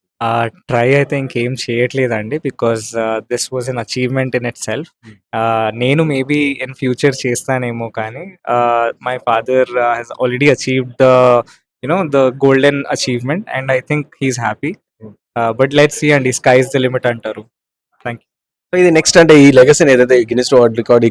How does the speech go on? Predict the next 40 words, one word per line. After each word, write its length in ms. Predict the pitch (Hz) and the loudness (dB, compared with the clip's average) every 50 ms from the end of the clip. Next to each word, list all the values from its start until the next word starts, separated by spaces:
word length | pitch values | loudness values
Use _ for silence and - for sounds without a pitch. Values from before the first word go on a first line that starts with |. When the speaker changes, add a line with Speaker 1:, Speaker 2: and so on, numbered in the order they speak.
| - - | 0 0
Speaker 2:
కాయిన్స్‌లో 300 | 113 117 127 - 139 123 113 | 0 0 0 2 2 2 2
చేశారో, 220 | 104 - 120 156 - | 2 0 -4 -2 2
so, 40 | 151 135 127 | 2 4 4
ఇలాంటి 260 | 131 135 151 151 156 139 131 | 4 4 4 4 2 2 4
ఇంకా 140 | 123 147 135 139 | 4 4 4 4
మీరు 120 | 131 123 123 | 4 4 4
ఏమైనా 180 | 123 123 117 - - | 4 2 0 0 0
ఫర్దర్‌గా 360 | 110 107 110 127 127 135 135 110 | 0 4 6 6 6 6 4 4
ట్రై 100 | 110 107 110 | 2 2 2
అంటే 140 | 110 113 113 110 107 - _ - 139 | 2 4 4 2 2 0 _ 2 4
ఈ 20 | 143 147 143 135 | 6 6 6 4
రికార్డ్ని 260 | 131 - 156 156 160 135 120 | 6 4 4 4 4 2 4
బ్రేక్ 180 | 123 139 139 127 | 4 4 4 6
చేయడానికి 240 | 139 131 123 117 117 | 4 4 4 0 -2
ఏమైనా 140 | 113 110 104 - | -2 -2 -2 -2
ట్రై 120 | 98 110 113 104 | -2 -2 -2 -2
చేస్తారా? 300 | 98 - - 95 98 104 - _ _ _ _ _ _ _ _ _ _ - 131 120 117 117 117 120 | -4 -6 -8 -10 -10 -12 -16 _ _ _ _ _ _ _ _ _ _ -16 -14 -12 -10 -8 -6 -6
Speaker 1:
నేను, 360 | 120 120 120 120 120 120 120 113 _ - 120 117 | -4 -4 -4 -6 -6 -8 -10 -14 _ -8 -6 -4
I, 60 | 120 120 117 120 | -2 -2 0 -2
I 40 | 120 117 123 | -2 -2 -4
don't 200 | 127 131 139 131 143 | -4 -6 -4 -4 -4
think, 160 | 139 139 131 - 131 131 127 | -4 -4 -4 -2 0 2 2
uh, 300 | 123 120 120 117 117 113 104 - - 117 | 4 2 2 2 0 0 -2 -2 -4 -4
uh, 80 | 117 110 - _ - - 120 123 120 117 117 | -4 -4 -8 _ -8 -2 0 0 2 2 2
I 40 | 120 123 | 2 2
don't 180 | 135 143 143 143 | 0 2 2 0
have 100 | 135 127 131 139 | 0 0 -2 -4
the 60 | - - 127 | -4 0 0
passion 300 | 117 117 110 - - 131 127 | 0 0 0 -2 -4 -6 -6
it 60 | 117 - _ 120 | -6 -6 _ -4
takes, 260 | 120 139 - - - - - 120 127 | -4 -4 -4 -6 -10 -10 -4 -2 0
but 140 | 127 120 - - 120 123 | 0 0 0 0 0 2
I 40 | 127 127 | 2 0
will 120 | 135 127 - | -2 -2 -2
surely 280 | - 123 123 123 131 135 123 - | 0 0 0 0 0 -2 -2 -2
try 160 | 127 123 123 127 131 123 | 0 0 2 2 0 -2
అండి, 200 | 117 113 113 143 160 - | -4 -8 -10 -12 -10 -10
because, 340 | 131 - - 131 127 127 123 127 127 127 127 | -8 -2 0 2 2 2 0 0 0 2 2
uh, 160 | 127 123 123 123 120 - | 2 2 0 -2 -4 -6
దీనిలో 340 | 131 131 135 131 139 139 | -6 -4 -4 -2 0 2